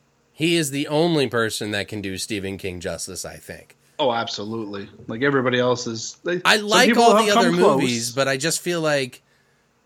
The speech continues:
Speaker 1: that one in particular is the best. Uh, we did mention this. I don't know if we did it well, but Frank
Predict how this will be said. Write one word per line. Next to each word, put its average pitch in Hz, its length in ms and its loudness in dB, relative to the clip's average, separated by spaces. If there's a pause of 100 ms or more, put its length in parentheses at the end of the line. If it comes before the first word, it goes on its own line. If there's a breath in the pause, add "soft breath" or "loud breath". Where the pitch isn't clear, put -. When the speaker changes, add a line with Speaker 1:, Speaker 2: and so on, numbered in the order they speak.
Speaker 1:
that 143 340 2
one 139 280 0
in 123 100 -2
particular 117 540 -2
is 95 160 -4
the 98 80 -8
best. 90 580 -8 (320)
Uh, 143 360 4 (100)
we 175 160 -2
did 226 240 4
mention 196 380 2
this. 147 220 0
I 160 100 2
don't 156 120 2
know 147 140 2
if 131 100 -4
we 139 80 -2
did 127 160 0
it 117 100 -2
well, 113 300 2
but 127 340 0 (640)
Frank 185 380 0